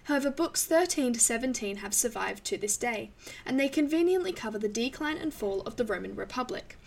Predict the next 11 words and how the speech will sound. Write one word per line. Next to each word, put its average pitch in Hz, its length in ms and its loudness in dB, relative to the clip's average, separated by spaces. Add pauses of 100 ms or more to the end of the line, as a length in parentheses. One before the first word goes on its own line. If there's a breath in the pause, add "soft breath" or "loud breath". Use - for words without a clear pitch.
(220 loud breath)
the 277 80 -2
period 202 440 -2
we 196 120 2
are 185 100 -6
studying. 220 560 -2 (600 loud breath)
Appian's 339 400 6
main 359 240 6
focus 220 500 0
is 233 160 0
the 254 120 2
events 214 480 2